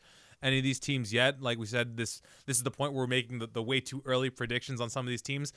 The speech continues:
Not to say that it's, uh, uh, you know, in left field to say that we think <laughs> Western's gonna be good again, but nonetheless. Uh, and then the week is wrapped up with York traveling to Waterloo, uh, all one o'clock starts, uh, for that week.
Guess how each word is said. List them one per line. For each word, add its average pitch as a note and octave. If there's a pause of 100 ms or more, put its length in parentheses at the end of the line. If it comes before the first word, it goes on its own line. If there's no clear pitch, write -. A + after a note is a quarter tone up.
(160)
Not C3+
to -
say C#3
that A#2
it's, - (260)
uh, G#2+ (120)
uh, A2+
you A2
know, G2+
in B2
left B2+
field C#3
to B2
say C#3
that B2+
we A#2+
think B2+
<laughs> -
Western's D3
gonna E3+
be D3
good E3+
again, F3 (360)
but G#2+ (320)
nonetheless. A2+ (240)
Uh, A#2
and A#2+
then A#2+
the A2+
week A#2+
is G#2
wrapped A2+
up A2+
with G#2
York C#3+ (240)
traveling A#2
to A2+
Waterloo, A2 (340)
uh, G2+ (100)
all B2+
one B2
o'clock A#2
starts, - (320)
uh, G2+
for A2+
that A2+
week. A#2+